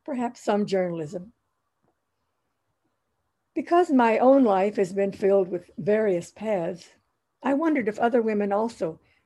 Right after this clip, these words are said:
found it difficult to decide where their future career would take them. So I asked if there were roads not taken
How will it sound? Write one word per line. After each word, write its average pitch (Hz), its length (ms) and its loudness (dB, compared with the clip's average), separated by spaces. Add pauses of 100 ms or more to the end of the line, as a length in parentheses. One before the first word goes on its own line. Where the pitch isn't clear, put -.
(120)
found 202 220 -4
it 190 140 -8
difficult 214 540 -6
to 202 80 -8
decide 190 600 -6
where 208 180 0
their 226 180 -2
future 220 400 -8
career 185 380 -2
would 170 180 -8
take 208 240 -6
them. 180 200 -14 (960)
So 254 220 -2
I 262 140 6
asked 330 360 0
if 208 120 -12
there 214 160 0
were 190 120 2
roads 208 400 4
not 269 320 -4
taken 175 440 -8